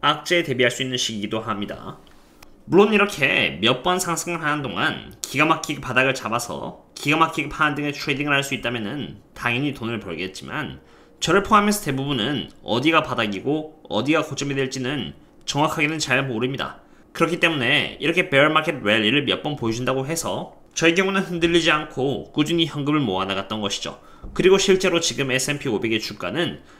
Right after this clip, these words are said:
이렇게 사천칠십팔로 다시 아래를 향해서 내려가고 있는 그런 상태입니다.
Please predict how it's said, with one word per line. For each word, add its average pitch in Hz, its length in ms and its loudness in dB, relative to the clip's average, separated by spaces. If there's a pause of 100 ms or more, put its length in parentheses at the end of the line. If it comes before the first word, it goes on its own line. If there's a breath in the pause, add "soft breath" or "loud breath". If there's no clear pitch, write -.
(220 loud breath)
이렇게 147 680 -2 (140)
사천칠십팔로 175 1600 0 (180)
다시 156 300 -2
아래를 185 360 4
향해서 151 280 -2
내려가고 104 340 2
있는 139 180 -4
그런 117 220 -4
상태입니다. 101 640 -12